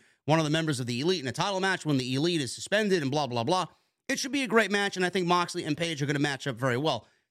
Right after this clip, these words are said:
The thing is, how do you build heat for this match that basically has no heat behind it because it was, you know, born out of a, a random battle royal victory, and Jon Moxley is the world champion, and he needs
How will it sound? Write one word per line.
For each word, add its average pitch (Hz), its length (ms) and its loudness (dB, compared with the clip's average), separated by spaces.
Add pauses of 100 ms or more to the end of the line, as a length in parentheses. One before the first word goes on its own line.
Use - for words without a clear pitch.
The 175 60 2
thing 226 260 2
is, 254 180 -2
how 208 140 0
do 254 80 -4
you 247 120 -2
build 180 400 2
heat 214 280 -8
for - 120 -4
this 170 220 0
match 214 240 0
that 160 140 -2
basically 180 420 -2
has 127 140 -6
no 190 240 2
heat 190 280 -8
behind 175 440 -2
it 156 40 -2
because 147 380 -2
it 165 60 -4
was, 147 340 -2 (380)
you 143 100 2
know, 143 220 2
born 214 400 6
out 196 140 0
of 156 120 0
a, 160 40 2
a 143 280 0
random 190 480 2
battle 185 320 0
royal 190 460 0
victory, 131 640 -4 (320)
and 127 120 2
Jon 208 280 2
Moxley 208 480 0
is 156 80 -2
the 170 80 0
world 190 220 2
champion, 208 460 -2
and 165 120 0
he 170 80 2
needs 180 480 -4